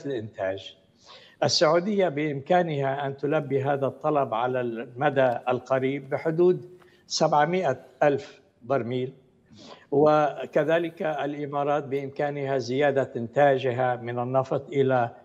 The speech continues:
حوالي خمسمائة ألف برميل، يعني بين الاثنين حوالي مليون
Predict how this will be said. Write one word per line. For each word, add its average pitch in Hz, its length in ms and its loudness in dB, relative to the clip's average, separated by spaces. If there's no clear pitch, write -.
حوالي 135 440 2
خمسمائة 127 800 -4
ألف 127 260 0
برميل، 131 460 -4
يعني 131 500 0
بين 143 300 2
الاثنين 139 680 -2
حوالي 147 460 2
مليون 143 640 -2